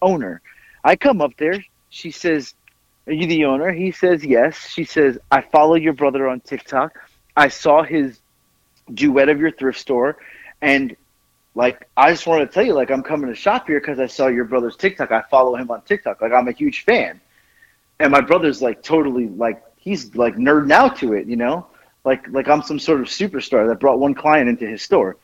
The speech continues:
So he calls me last night, and he's still, like, going on about it. And his business partner's with him, and he's saying, you know,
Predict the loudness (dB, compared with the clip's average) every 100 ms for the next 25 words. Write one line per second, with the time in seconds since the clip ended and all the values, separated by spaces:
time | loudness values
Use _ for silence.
0 | _ _ _ _ _ _ 0 2 2 2
1 | 2 2 -2 -2 -2 -4 -8 -8 -8 -10
2 | -6 2 4 4 2 2 4 2 0 0
3 | 0 -2 -4 -6 -2 -2 -2 -8 -2 -2
4 | -2 -8 -8 -8 -10 -14 _ _ _ -6
5 | -4 -2 0 2 2 0 -2 -4